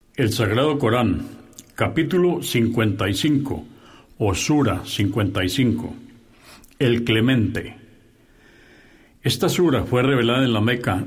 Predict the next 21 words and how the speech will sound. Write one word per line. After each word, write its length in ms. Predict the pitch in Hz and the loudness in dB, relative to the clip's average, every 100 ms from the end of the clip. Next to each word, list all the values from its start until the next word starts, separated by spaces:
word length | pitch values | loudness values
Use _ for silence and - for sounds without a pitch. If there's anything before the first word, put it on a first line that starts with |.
| - | 0
durante 380 | 123 107 98 | 2 2 0
el 80 | 104 | -2
período 420 | - 101 127 127 | 0 0 2 2
temprano. 560 | - 92 87 117 110 87 - - - - - - _ - | 0 -2 0 0 0 -2 -6 -16 -20 -20 -20 -20 _ -8
Consta 640 | - 139 139 - 170 175 - - - - - - | -2 0 0 -2 -2 -2 -8 -20 -20 -20 -20 -4
de 160 | 104 | -2
setenta 580 | 92 107 107 120 113 113 | 0 0 2 0 2 2
y 60 | 127 | 2
ocho 360 | 170 170 170 - | 0 0 -2 0
aleyas 640 | 120 131 135 98 85 - - | 0 2 2 0 -2 -4 -2
o 120 | 123 | 0
versos. 680 | 107 117 117 - 98 - - - - _ _ _ _ _ _ _ - - - - - - - | 2 2 0 -4 -6 -8 -14 -18 -20 _ _ _ _ _ _ _ -20 -20 -20 -20 -20 -16 -2
En 160 | 120 | 2
el 140 | 123 156 | 4 4
nombre 280 | 202 196 | 2 2
de 180 | 175 147 | 2 2
Alá, 340 | 131 139 147 107 - - | 2 2 2 -2 -6 -2
Clemente, 640 | 127 107 107 143 - 98 | 2 4 4 2 0 0
Misericordioso. 880 | 92 98 110 110 117 104 135 135 139 - - - - - - - _ _ - - - - - - - | 0 2 0 0 0 2 2 0 -4 -10 -18 -20 -20 -20 -20 -20 _ _ -20 -20 -20 -20 -20 -20 -14
Alá 520 | - 104 107 139 139 139 | -2 0 2 2 0 0
es 420 | 139 117 - - | 0 0 -2 -10